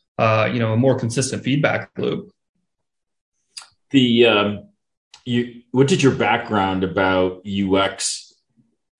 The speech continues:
Speaker 2: and, and now that, now that you, you have a whole, more holistic sort of responsibility around product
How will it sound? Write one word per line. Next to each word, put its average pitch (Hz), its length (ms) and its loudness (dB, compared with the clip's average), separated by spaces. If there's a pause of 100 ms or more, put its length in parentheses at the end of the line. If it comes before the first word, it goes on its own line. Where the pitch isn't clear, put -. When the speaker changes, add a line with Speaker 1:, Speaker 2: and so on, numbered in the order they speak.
(220)
Speaker 2:
and, 107 140 0
and 117 180 0
now 113 280 2
that, 117 200 0
now 104 320 2
that 104 340 0
you, 110 360 -2
you 110 40 2
have 117 220 2
a 104 60 0
whole, 117 340 0
more 113 300 2
holistic 107 440 -2
sort 104 200 -2
of 92 260 -6
responsibility 107 880 0
around 101 300 -4
product 98 680 -2